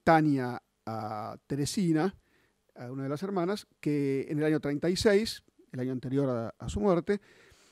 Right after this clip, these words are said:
eh, estaba pensando en irse a, a vivir a Cerdeña, y est-, y la hermana buscó alguna, eh, alguna casa en Cerdeña para que pudiera ir. Ya estaba en libertad condicional, entonces cuando,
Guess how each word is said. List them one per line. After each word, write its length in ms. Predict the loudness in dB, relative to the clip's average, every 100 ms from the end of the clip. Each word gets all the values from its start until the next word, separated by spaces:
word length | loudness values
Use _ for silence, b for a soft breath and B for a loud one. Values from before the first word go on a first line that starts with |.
| b -10
eh, 220 | -4 -2
estaba 280 | -2 4 8
pensando 680 | 8 6 2 0 2 2 2
en 80 | 2
irse 520 | 0 -2 -2 0 0
a, 460 | -2 -8 -12 -16 -16
a 100 | -6
vivir 180 | -4 -2
a 40 | -2
Cerdeña, 580 | 0 0 0 -4 -10 -12
y 80 |
est-, 140 | -14 -14
y 340 | -12 -12 -10 -10
la 100 | -6
hermana 380 | -4 0 2 2
buscó 540 | 0 -4 2 6 8
alguna, 760 | 6 0 -4 -6 -8 -10 -12 -16 -20 _ _ _
eh, 420 | -14 -12 -10 -12 -14
alguna 300 | -12 -10 -8
casa 240 | -6 -4
en 40 | -4
Cerdeña 420 | -6 -8 -6 -4
para 160 | -4 -8
que 80 |
pudiera 360 | -8 -8 -6 -8
ir. 240 | -10 -12 -16 _ _ _ _
Ya 100 | -4
estaba 180 | 0 0
en 40 | 0
libertad 280 | -2 -2
condicional, 600 | 0 0 2 2 2 -2 -6
entonces 260 | -14 -12 -10
cuando, 520 | -8 -8 -8 -10